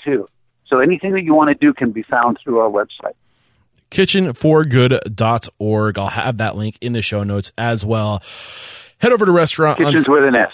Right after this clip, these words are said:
Speaker 2: Kitchens with an S. Kitchens for Good. Got it. Link will be in the show notes. Head over to restaurantunstoppable dot com slash three three four to find the links right there. And Chuck, thanks again so much for joining us. There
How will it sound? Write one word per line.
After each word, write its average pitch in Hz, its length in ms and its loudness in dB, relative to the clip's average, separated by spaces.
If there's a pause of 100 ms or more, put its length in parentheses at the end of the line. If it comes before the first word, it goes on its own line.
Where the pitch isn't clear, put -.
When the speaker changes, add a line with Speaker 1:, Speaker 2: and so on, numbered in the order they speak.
(480)
Speaker 2:
Kitchens 117 540 0
with 135 160 -2
an 139 100 0
S. 107 240 -4
Kitchens 165 380 -2
for 135 300 0
Good. 92 340 -4
Got 104 220 -2
it. - 120 -16 (160)
Link 151 240 -2
will 127 80 0
be 120 180 -2
in 185 200 0
the 190 100 0
show 180 240 2
notes. 175 380 2
Head 180 140 2
over 170 100 2
to 170 60 2
restaurantunstoppable 156 680 0
dot 147 220 0
com 151 240 0
slash 147 340 0
three 175 600 -2
three 170 560 -2 (100)
four 147 720 2 (300)
to 127 60 -4
find 143 440 0
the 135 100 0
links 127 460 0 (240)
right 135 340 0
there. 120 500 2 (220)
And 123 260 -2
Chuck, 123 340 0
thanks 135 420 -2
again 117 420 -2
so 127 240 0
much 117 300 0
for 113 80 -4
joining 117 340 0
us. 113 180 -4
There 165 200 0